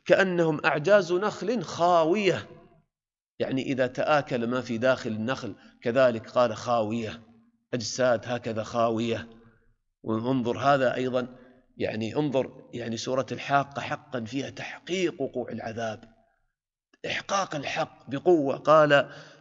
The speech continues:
"فهل ترى لهم من باقية؟" تحقيقا لوقوع العذاب، لا ترى أبدا من بقي منهم، "فهل ترى لهم من باقية؟"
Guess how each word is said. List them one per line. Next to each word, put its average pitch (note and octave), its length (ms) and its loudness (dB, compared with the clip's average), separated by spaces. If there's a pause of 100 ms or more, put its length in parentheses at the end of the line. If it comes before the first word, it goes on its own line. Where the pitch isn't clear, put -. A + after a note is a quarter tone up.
(100)
"فهل B2+ 520 2
ترى B2 480 4
لهم A#2 460 2
من A2+ 200 -2
باقية؟" C3+ 640 -4 (1200)
تحقيقا E3+ 560 -2
لوقوع A2+ 500 -4
العذاب، A2 520 -12
لا C4 200 -2
ترى C3 440 0 (420)
أبدا A#2 320 0
من G#2 340 -6
بقي A#2+ 300 -2
منهم، G#2 460 -10 (300)
"فهل A#2+ 300 0
ترى A2+ 340 -6
لهم G#2+ 260 -2
من G#2 200 -6
باقية؟" A#2 540 -6